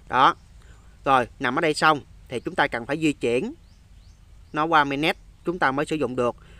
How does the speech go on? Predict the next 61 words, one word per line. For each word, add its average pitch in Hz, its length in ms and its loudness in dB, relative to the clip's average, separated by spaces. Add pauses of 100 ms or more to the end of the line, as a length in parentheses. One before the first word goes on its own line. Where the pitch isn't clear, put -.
(120)
Nếu 185 140 2
như 165 180 4
chúng 185 160 -2
ta 160 80 0
thiết 202 180 -4
lập 123 100 -8
khóa 185 140 0
một 131 160 -6
trăm 143 120 -4
phần 127 120 -8
trăm 139 320 0
thì 117 180 -6
nó 131 120 -4
sẽ 131 180 -6
tự 120 220 -4
động 117 260 -6
bị 120 120 -6
khóa 151 220 -4
một 117 140 -8
trăm 127 120 -6
phần 117 100 -10
trăm 131 200 -4
luôn. 147 200 4 (480)
Còn 120 180 -4
nếu 139 100 -2
như 170 120 0
chúng 175 160 -6
ta 165 80 -2
khóa 170 180 0
năm 160 160 -4
mươi 151 280 2
thì 117 220 -10 (400)
chúng 175 140 -6
ta 143 160 2
sẽ 123 260 -6
bị 120 300 -4 (380)
khóa, 165 340 2 (480)
bị 120 180 -6
giam 143 180 0
năm 143 160 -4
mươi 147 100 0
phần 117 160 -8
trăm 139 240 -2 (100)
cái 175 80 -6
đồng 120 160 -6
bi 135 100 -2
chúng 160 140 -8
ta 156 80 -2
đang 139 180 -4
có 160 260 -2 (120)
và 117 120 -6
chúng 143 140 -12
ta 143 120 0
được 120 180 -6
mở 113 140 -6
năm 160 160 -8
mươi, 143 180 0 (300)
chúng 165 100 -12
ta 147 100 -4
sử 147 100 -6
dụng. 123 220 -4